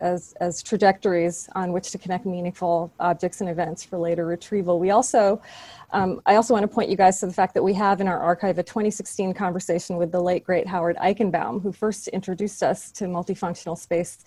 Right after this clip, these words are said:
and time representations in place and grid cells. And that work, uh, that he discussed in that podcast, which you can find on our archive, was a longstanding collaboration with the Hasselmo Group. Um, so for today's discussion, uh, I think a cool starting point is just,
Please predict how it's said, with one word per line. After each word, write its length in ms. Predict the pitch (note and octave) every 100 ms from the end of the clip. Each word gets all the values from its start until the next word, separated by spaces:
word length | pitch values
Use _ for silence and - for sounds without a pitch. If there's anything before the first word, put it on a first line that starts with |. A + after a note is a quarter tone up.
| - - _ -
and 100 | F#3+
time 240 | G3 F3+
representations 840 | E3+ G3 F#3 E3 F#3+ F3 - E3+
in 140 | E3+ F3
place 240 | F3 F3+
and 120 | F3+
grid 160 | E3 E3
cells. 380 | - E3 E3+ - - - -
And 120 | G3
that 280 | G#3+ G#3+ - F#3
work, 300 | F#3 E3+ _ - -
uh, 320 | E3+ D3+ -
that 160 | F#3+ F#3
he 100 | E3+
discussed 460 | E3 F#3 F#3+ F#3
in 80 | F#3
that 200 | E3+ -
podcast, 520 | - E3 D#3+ - -
which 120 | G3 E3
you 60 |
can 80 | F3
find 240 | F3+ E3+
on 100 | E3
our 120 | D#3+ D#3
archive, 520 | E3+ - E3+ D#3 D#3 _ - _ -
was 140 | F3+
a 60 | F#3
longstanding 520 | F#3 F#3 - D#3+ E3
collaboration 680 | - D#3+ D#3 D#3 E3+ - E3+
with 120 | -
the 80 | D#3+
Hasselmo 540 | D3+ - D#3+ D3+ -
Group. 240 | - - - - _ _ - -
Um, 400 | F#3 F#3+ F3+ F3+ -
so 340 | - A3 G#3 -
for 160 | _ C4+
today's 500 | C4 C4 D#4 G4+ -
discussion, 720 | C4 - A3+ A3 - A3 G#3+ -
uh, 280 | G3 F#3+ F3 - - -
I 100 | F3+
think 220 | F#4 A4+
a 60 | E4+
cool 440 | - E4 _ C#4+
starting 380 | C4 A#3 G#3 G#3+
point 240 | A#3+ F#3+ C#3
is 180 | G#3+
just, 280 | - B3 -